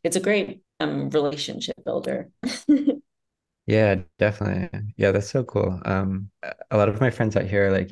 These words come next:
Speaker 2: into radio. Um, and if, I
Speaker 1: Okay.
Speaker 2: mean, it seems like it, it's the same, <laughs> but, like, yeah, just this, uh,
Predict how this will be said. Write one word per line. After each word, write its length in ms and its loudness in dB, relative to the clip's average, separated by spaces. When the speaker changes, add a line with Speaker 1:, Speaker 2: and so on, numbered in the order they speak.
Speaker 2:
into 240 -4
radio. 540 2
Um, 240 -2
and 100 0
if, 200 -6
I 20 -4
Speaker 1:
Okay. 220 0
Speaker 2:
mean, 160 4
it 120 0
seems 280 -2
like 260 -2
it, 220 -6
it's 160 -10
the 80 -2
same, 160 0
<laughs> 60 -2
but, 240 6
like, 400 0
yeah, 280 2
just 360 -6
this, 300 -2
uh, 380 0